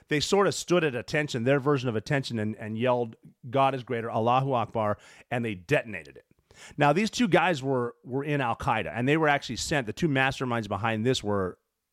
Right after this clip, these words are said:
guys by the name of Ayman al-Zawahiri and Osama bin Laden. And they hit the side of this ship. This is a year before nine eleven, a little, give or take. And there were seventeen sailors they ha-, that were killed. And it ha-,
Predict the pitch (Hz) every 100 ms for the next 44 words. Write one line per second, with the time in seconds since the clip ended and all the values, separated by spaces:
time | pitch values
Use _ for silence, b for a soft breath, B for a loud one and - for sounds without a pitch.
0 | - 131 127 120 104 120 117 113 98 85
1 | _ 127 147 156 127 131 123 117 107 123
2 | 143 85 131 131 - 113 110 101 95 85
3 | 71 - b b b b b 123 120 113
4 | 175 202 175 180 156 143 123 - 113 104
5 | _ - 127 120 110 127 120 143 175 170
6 | - 131 120 117 110 110 113 120 120 131
7 | 151 135 127 120 139 147 - b b b
8 | b b 143 139 135 123 - - 160 170
9 | 147 - 196 208 233 202 202 - 139 147
10 | 113 - - - _ _ _ _ 131 139
11 | 175 190 151 143 117 - 156 - _ b
12 | b b b b 160 147 123 160